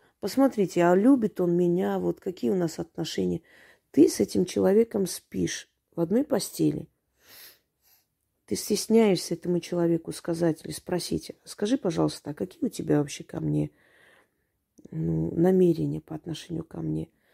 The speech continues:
Серьёзные? Нет? Ты, ты вообще меня любишь?» Ты, мне кажется, даже не надо этот вопрос задавать. По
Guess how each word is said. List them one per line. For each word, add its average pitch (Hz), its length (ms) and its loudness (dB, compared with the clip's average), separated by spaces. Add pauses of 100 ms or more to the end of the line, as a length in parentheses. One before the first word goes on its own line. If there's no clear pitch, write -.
(180)
Серьёзные? 185 720 4
Нет? 165 340 0
Ты, 190 220 -4 (180)
ты 220 100 -2
вообще 240 260 0
меня 151 220 4
любишь?» 170 480 -4 (800)
Ты, 214 120 4
мне 254 140 6
кажется, 247 380 -2
даже 196 240 -2
не 202 120 2
надо 233 240 -2
этот 175 220 -6
вопрос 160 320 -6
задавать. 160 540 -2 (100)
По 180 300 -2